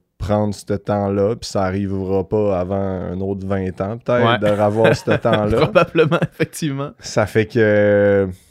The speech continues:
Speaker 1: en, c'est tough de pas le faire. C'est
Speaker 2: Ouais.
Speaker 1: vraiment tough en ce moment de pas, euh, de pas sauter sur tout ce qui bouge. Euh, il y a
Speaker 2: Ouais.
Speaker 1: des, il y a des offres de trucs à gauche, à droite, ou de juste, est-ce que, est-ce que je devrais faire de quoi de plus en ce moment ?
Speaker 2: Mhm.
Speaker 1: Tu sais, c'est tough quand t'as toujours été à,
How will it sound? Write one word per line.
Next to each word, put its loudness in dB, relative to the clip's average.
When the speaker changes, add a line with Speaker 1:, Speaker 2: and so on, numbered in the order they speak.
Speaker 1:
en, 0
c'est -2
tough 6
de 4
pas 4
le 4
faire. 2
C'est -2
Speaker 2:
Ouais. -2
Speaker 1:
vraiment 4
tough 2
en 2
ce -6
moment 2
de 0
pas, 2
euh, 4
de -2
pas 0
sauter 0
sur -8
tout -20
ce -12
qui -10
bouge. 2
Euh, 4
il 0
y 2
a 2
Speaker 2:
Ouais. 0
Speaker 1:
des, 2
il -2
y 0
a 0
des 0
offres 4
de -2
trucs -2
à 0
gauche, -2
à 2
droite, 2
ou -6
de -2
juste, -4
est-ce -8
que, -4
est-ce -10
que -2
je -2
devrais -2
faire -4
de -4
quoi -4
de -6
plus -2
en -4
ce -12
moment ? -4
Speaker 2:
Mhm. -4
Speaker 1:
Tu -6
sais, -8
c'est -8
tough -2
quand -6
t'as -6
toujours -6
été -4
à, -4